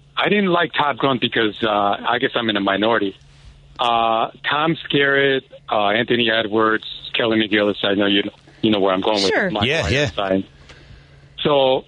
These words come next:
Speaker 1: <laughs> I don't know. It's just, and I'm a big James Bond movie and, uh, fan, and I don't know, for some reason, some movies and some franchises, if they don't have all those, uh, supporting cast, it really, I don't know, it just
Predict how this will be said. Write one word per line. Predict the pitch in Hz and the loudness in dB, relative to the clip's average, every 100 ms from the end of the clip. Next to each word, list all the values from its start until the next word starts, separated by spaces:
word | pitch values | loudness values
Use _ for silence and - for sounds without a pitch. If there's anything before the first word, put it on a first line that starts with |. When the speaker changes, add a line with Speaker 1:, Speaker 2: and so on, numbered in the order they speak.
| _ | _
Speaker 1:
<laughs> | - - - - - - - - | -4 -4 -4 -10 -18 -20 -14 -6
I | 165 | -2
don't | 214 | 2
know. | 202 135 | 2 2
It's | 131 | 0
just, | 185 - - | -4 -4 -2
and | - 165 | 0 2
I'm | 190 | 2
a | |
big | 143 147 | 0 -2
James | - 139 135 | 0 0 0
Bond | 135 127 135 120 | 0 0 0 0
movie | 110 110 110 | 0 2 0
and, | 110 107 | 0 0
uh, | 107 110 - - | 2 2 -2 -4
fan, | 127 123 113 | -2 0 0
and | 104 101 98 - - - 135 | 0 -2 -4 -10 -20 -10 -2
I | |
don't | 170 | 0
know, | 196 156 | 2 2
for | 156 | 0
some | 160 196 202 | -2 0 0
reason, | 175 170 139 135 - - - - - - | 0 0 2 0 -2 -14 -20 -20 -18 -6
some | 175 175 | 0 2
movies | 165 170 156 117 | 4 2 2 -2
and | 113 | -2
some | 143 135 | -2 0
franchises, | - 139 123 113 95 | 0 2 2 0 -2
if | 107 127 | -4 -2
they | 135 | 0
don't | 151 139 | 0 2
have | 131 123 | 0 0
all | 127 120 120 | 0 0 2
those, | 120 104 - | 0 0 0
uh, | 107 101 101 98 90 - - - _ - - - | 2 2 2 0 -2 -6 -20 -20 _ -20 -12 -6
supporting | 131 - 131 131 117 | -6 0 2 2 2
cast, | - 110 - | 0 -2 -2
it | 127 | 0
really, | 147 190 147 127 117 107 95 - _ - _ _ _ - | 2 2 2 2 0 0 -2 -6 _ -20 _ _ _ -2
I | 127 | 2
don't | 131 | 2
know, | 104 | 2
it | |
just | 107 | 0